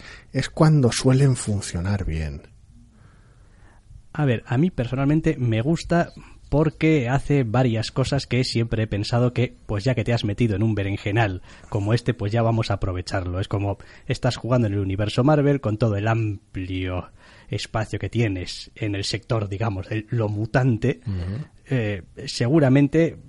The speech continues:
Speaker 2: prácticamente todos hemos tenido pensamientos, no digo ya articulados perfectamente, también como está en este tebeo, de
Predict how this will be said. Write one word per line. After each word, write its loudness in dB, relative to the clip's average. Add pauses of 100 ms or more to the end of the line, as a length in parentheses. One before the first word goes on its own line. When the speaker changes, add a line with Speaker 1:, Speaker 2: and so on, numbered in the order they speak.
(380)
Speaker 2:
prácticamente -2
todos -2
hemos -2
tenido 0
pensamientos, 0
no 4
digo 4
ya 4
articulados -2
perfectamente, -4
también -4
como -6
está -4
en -4
este -6
tebeo, -2
de -4